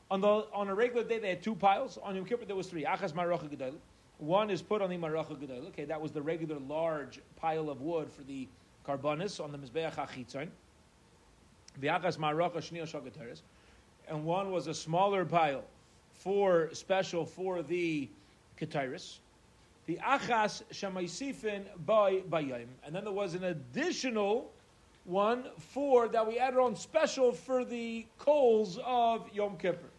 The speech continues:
Okay, it was a special Yom Kippur, uh, uh, a special Yom Kippur,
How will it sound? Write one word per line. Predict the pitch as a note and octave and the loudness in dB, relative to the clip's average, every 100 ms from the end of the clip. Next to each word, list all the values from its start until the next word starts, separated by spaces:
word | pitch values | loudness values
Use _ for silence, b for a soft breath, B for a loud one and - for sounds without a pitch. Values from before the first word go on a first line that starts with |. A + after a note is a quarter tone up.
| - | -6
Okay, | C4 | -4
it | - | -2
was | B3 | -4
a | A#3 | -4
special | A3+ F4+ C#4+ C#4 | -6 -4 -4 -2
Yom | C4 B3+ | -4 0
Kippur, | C4 B3+ A#3+ A#3+ B B B B - | 2 4 4 2 B B B B -6
uh, | |
uh, | G3+ G3+ G3 G3+ G#3 G3+ | -2 0 -2 -4 -2 -2
a | G3 | -4
special | - A#3+ A#3 | -4 -4 -2
Yom | G#3+ F#3 | -2 0
Kippur, | C4 B3+ A#3 G#3+ G3+ | 0 2 2 2 -2